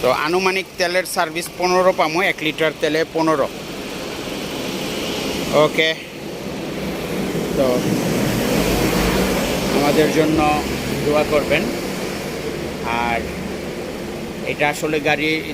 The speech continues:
দুবাইতে কিভাবে কিনতে হয়, কিভাবে কাজ করতে হয়, আহ,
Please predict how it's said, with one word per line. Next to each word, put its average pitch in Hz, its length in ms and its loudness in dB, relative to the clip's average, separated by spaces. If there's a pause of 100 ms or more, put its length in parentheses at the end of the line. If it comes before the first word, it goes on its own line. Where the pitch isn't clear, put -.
দুবাইতে 147 460 0
কিভাবে 147 600 2
কিনতে 151 280 0
হয়, 143 340 4 (100)
কিভাবে 147 300 0 (100)
কাজ 143 320 0
করতে 147 300 0
হয়, 143 380 2
আহ, - 800 -6